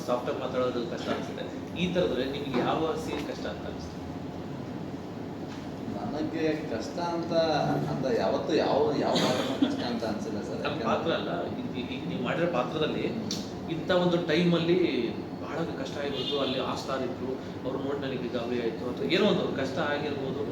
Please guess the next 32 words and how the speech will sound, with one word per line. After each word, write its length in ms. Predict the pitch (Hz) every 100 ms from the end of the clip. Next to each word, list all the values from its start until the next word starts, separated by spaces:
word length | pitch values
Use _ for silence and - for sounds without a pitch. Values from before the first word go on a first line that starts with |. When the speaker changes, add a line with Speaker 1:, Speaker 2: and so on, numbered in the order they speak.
| - - -
Speaker 1:
ಅಥವಾ 120 | 214
ಇನ್ನೂ 240 | 190 226
ಲೀಲಾಜಲವಾಗಿ 560 | - 185 202 175 165 139
ಆಗಿರ್ಬೋದು, 300 | 123 113 139
ಏ, 40 |
ಅದೊಂಥರ 320 | 175 143 143
ನನಗೆ 380 | 143 143 135 120
ಚಿಟ್ಟೆ 200 | 143 151
ಹೊಡೆದು 200 | 156 139
ಮಾಡ್ಬಿಟ್ಟೆ, 560 | 131 120 123 123 120 117 - - -
ಆ 120 | 143
ಥರದ್ದು 160 | 160 151
ಏನೋ 120 | 147
ಸ-, 520 | 131 131 117 110 110
ಸಿಚುವೇಶನ್ 360 | - 117 - -
ಯಾವುದು? 220 | - - - - - - - - - - - - - - - - -
Speaker 2:
ಅಂದ್ರೆ 160 | 170 190
ನನಗೆ 480 | 160 143 127 117 110 110 107 - - - -
ಅದು 480 | - - 135 131
ಆಕ್ಟ್ 320 | 127 131 117 -
ಮಾಡ್ಬೇಕಾದ್ರೆ 520 | 165 170 - 170 151
ಆ 140 | 123
ಭಯಗಳಿಲ್ಲ 440 | 123 123 127 110 -
ಸರ್, 200 | - -
ಅಂದ್ರೆ 380 | - 151 131
ಆಕ್ಟ್ 220 | - - 160
ಮಾಡೋಕ್ 240 | 160 156
ಮುಂಚೆ 300 | - - 180
ಆ 160 | 165 117
ಭಯಗಳನ್ನ 340 | 117 120 117
ನೋಡಿದ್ದೀನಿ. 480 | 107 95 - - -
ಅಂದ್ರೆ, 520 | - 123 107 -